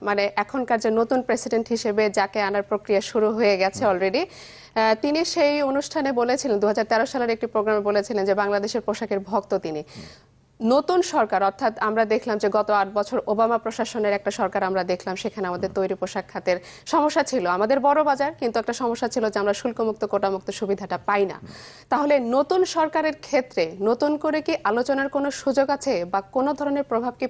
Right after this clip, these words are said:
Speaker 1: পড়তে পারে বলে আপনি কি মনে করেন?
Speaker 2: প্রথমত যেটা, আহ, যে তৈরি পোশাকের একটা, এখন ওবামার নি-, নীতিটা এখনো বোঝা যাচ্ছে। সে অনেক কিছু বলেছে রেটোরিক্সে, তবে এখনই বাংলাদেশকে এই সুযোগটা যে ওবামা স-,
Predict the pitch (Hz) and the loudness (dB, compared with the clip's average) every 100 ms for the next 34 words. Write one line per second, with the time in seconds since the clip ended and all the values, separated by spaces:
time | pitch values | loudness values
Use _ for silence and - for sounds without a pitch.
0 | 254 254 254 254 233 226 226 196 214 202 | -2 -2 -2 -2 -2 -2 -2 -2 -4 -4
1 | 180 156 151 - - - - - _ _ | -4 -8 -14 -18 -20 -20 -20 -20 _ _
2 | _ - - 196 196 226 226 302 226 123 | _ -8 -4 -2 0 2 0 0 -2 2
3 | 117 120 127 - _ _ _ - 104 107 | 2 2 -2 -12 _ _ _ -2 0 2
4 | 104 - 98 107 110 - - - 117 120 | 0 -4 -2 0 0 -2 -14 -6 0 2
5 | 117 113 - 113 - 107 95 - - 90 | 2 -4 -4 -2 0 0 0 -2 -4 -4
6 | - - _ - 104 120 117 113 120 120 | -8 -20 _ -14 -6 -2 0 0 2 2
7 | 120 104 110 - 90 101 - 101 95 - | 0 0 0 -2 -4 -6 -4 0 0 0
8 | 98 90 90 90 85 95 - 110 113 131 | -4 -2 0 0 0 -6 -2 0 2 0
9 | 120 135 101 104 92 92 90 - 90 85 | -2 -2 -2 -2 0 0 -2 -2 -4 -6
10 | - 87 - - - - 110 120 - 98 | -12 -18 -18 -20 -20 -4 2 2 2 -4
11 | - 139 156 170 156 107 95 95 95 - | -2 -2 0 -2 -2 -2 0 0 -2 -6
12 | - - 104 98 - 92 90 - 82 87 | -14 -4 0 2 2 -2 -4 -6 -4 -6
13 | - 90 80 82 78 87 92 | -4 -2 0 0 0 -4 -4